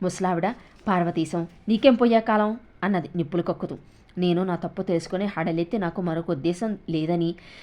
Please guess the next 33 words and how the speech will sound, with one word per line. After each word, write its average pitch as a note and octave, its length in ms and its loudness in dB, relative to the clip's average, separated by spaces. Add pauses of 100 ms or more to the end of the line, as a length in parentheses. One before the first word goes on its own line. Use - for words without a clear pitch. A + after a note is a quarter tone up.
(200)
చెప్పడానికి B3+ 440 0
కూడా G#3+ 220 0
నోరు F3 320 0
రాక E3+ 240 -2
అక్కడున్న F3 420 -2
ఎవ్వరికేసి A#3 640 0
చూడలేక E3 520 -2
తల E3 240 -4
వంచుకుని E3 400 -4
ఇంటికి D#3 220 -4
వెళ్ళిపోయాను. D#3 500 -4 (360)
నాకంటే E3 460 -2
ముందే D#3+ 340 -2
ఈ E3+ 120 0
వార్త D#3 280 -4
మా E3 140 -4
ఇల్లు D#3 200 -6 (120)
చేరింది. D#3+ 260 -4 (480)
మా A3+ 140 4
పిన్ని G#3 300 0
నన్ను, G#3 280 2 (460)
"ఇన్ని G#3+ 220 4
దేశాలు, E3+ 480 -2
ఇన్నేళ్ళు F3+ 600 0
తిరిగి F3+ 480 -4
ఎంత F3 240 -2
డబ్బు C4+ 320 0
తగిలేసి G3 520 -2
ఇదట్రా G3+ 380 0
నువ్వు B3+ 200 0
చదివిన G#3+ 340 -2
చదువు? G#3 340 -2
నీ B3+ 180 -2